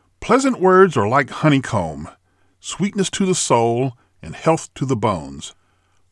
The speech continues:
Folks, it is just as easy to say something nice to a person as it is to say something mean. When you hear kind words, they make you feel good all over. I have a challenge for you.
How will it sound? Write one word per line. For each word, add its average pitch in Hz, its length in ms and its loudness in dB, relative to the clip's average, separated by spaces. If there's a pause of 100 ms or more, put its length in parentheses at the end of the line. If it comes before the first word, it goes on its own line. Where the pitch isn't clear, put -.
(240)
Folks, - 420 2 (280)
it 262 120 -2
is 110 100 2
just 214 320 6
as 202 180 -2
easy 190 300 2
to 127 80 2
say 175 280 2
something 117 380 0
nice 131 280 2
to 107 160 -4
a 87 40 -4
person 123 480 -4 (320)
as 110 160 0
it 107 120 -2
is 135 200 2
to 98 120 -8
say 135 260 2
something 123 400 0
mean. 80 460 -2 (720)
When 98 160 -2
you 165 160 4
hear 180 220 4
kind 180 400 4
words, 131 480 2 (260)
they 269 140 4
make 208 240 4
you 180 100 2
feel 170 280 6
good 135 300 2
all 131 240 4
over. 87 400 -2 (680)
I 95 100 -2
have 165 180 10
a 175 60 4
challenge 151 400 6
for 107 140 -4
you. 113 420 0